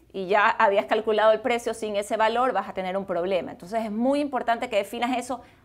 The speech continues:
antes de realizar la exportación y, por supuesto, antes de establecer cuáles son los precios. Adicionalmente, eh, y finalmente, pa-, en este viceministerio, trabajamos de manera, eh, conjunta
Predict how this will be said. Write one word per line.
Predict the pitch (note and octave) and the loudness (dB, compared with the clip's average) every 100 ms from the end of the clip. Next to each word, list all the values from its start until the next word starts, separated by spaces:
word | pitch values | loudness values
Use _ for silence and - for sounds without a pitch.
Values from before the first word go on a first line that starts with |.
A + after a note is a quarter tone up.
| _ | _
antes | - D#4 E4+ E4+ D4+ D4+ | 0 2 0 0 -2 -2
de | G3 G#3 | -2 0
realizar | F#3+ F3+ - - A#3 A#3 - - - | 0 -2 -2 4 4 4 -8 -14 -4
la | |
exportación | G#3 B3+ C4+ D4 D4+ C4+ C4 | -2 2 2 2 4 4 4
y, | |
por | C4 G#3 | 0 -2
supuesto, | A3+ - A#3+ B3 B3+ - - - - - | -2 2 2 2 -6 -8 -16 -20 -4 6
antes | A#3 B3+ C4 | 6 6 0
de | A3 A3+ | 0 0
establecer | G#3+ - F#3 F#3 G#3 G3+ | -2 -2 0 0 -2 2
cuáles | G3+ G3+ | 2 2
son | G3+ F#3 | 0 -8
los | - | -8
precios. | D3 - - - - - - - _ - | -10 -12 -16 -20 -20 -20 -20 -20 _ 0
Adicionalmente, | A#3+ B3 C#4+ D4+ D#4+ D#4 D#4 D#4 D#4 - - | 0 4 4 4 4 2 4 4 4 2 -2
eh, | A3 G#3+ G#3+ G#3 F#3+ - - _ _ _ _ _ _ _ _ | 4 4 6 4 4 0 -14 _ _ _ _ _ _ _ _
y | G3 | -10
finalmente, | F#3+ G#3+ A3+ A#3 C4+ B3+ A3 C4 C4 - - | -6 2 4 4 2 2 0 -2 -8 -16 0
pa-, | F#3+ - | 0 2
en | F#3+ | -2
este | G#3 A3+ A3+ | -2 -2 -2
viceministerio, | A3+ G#3+ G3+ G3+ - C4 A3+ A3+ - - - | 0 -2 -2 -4 0 2 2 -4 -8 -20 -10
trabajamos | - G#3+ A3 B3 C4 C4 C#4 - G#3 | 2 4 4 4 2 2 -4 -8 -4
de | A3 | -2
manera, | G#3+ G#3+ A#3 B3 B3 A#3+ - - | -2 0 0 2 2 2 -2 -4
eh, | G3+ G3 | -2 -4
conjunta | G3 G#3+ G#3+ D4+ D#4 C4 G3 E3+ | -4 -6 -2 0 2 2 0 -2